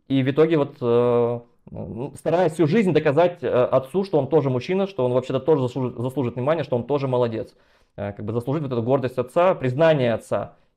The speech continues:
И в итоге вот мы имеем величайшего баскетболиста, э, в истории. Э, то же самое вот нам сейчас демонстрирует Олег, да, в-, говоря о том, что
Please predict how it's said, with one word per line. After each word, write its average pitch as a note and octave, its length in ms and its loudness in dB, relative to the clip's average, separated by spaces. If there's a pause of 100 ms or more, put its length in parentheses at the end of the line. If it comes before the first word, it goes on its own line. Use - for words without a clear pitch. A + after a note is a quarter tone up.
И A#2 80 -8
в A#2+ 60 -2
итоге D#3 320 2
вот C3+ 140 -4
мы B2+ 160 -2
имеем B2+ 360 -4 (180)
величайшего B2 500 -2
баскетболиста, A2 920 -4 (220)
э, G#2 280 -6
в G#2+ 60 -8
истории. G2+ 400 -6 (520)
Э, G#2+ 420 -6 (120)
то E3 100 4
же D#3+ 80 0
самое D#3 320 2
вот A#2+ 120 -2
нам B2 120 0
сейчас A#2 140 -6
демонстрирует A#2+ 480 -4
Олег, G#2 320 -4
да, G#2+ 140 -6
в-, - 200 -10
говоря A2+ 260 2
о A#2 40 2
том, B2+ 180 -4
что - 260 -6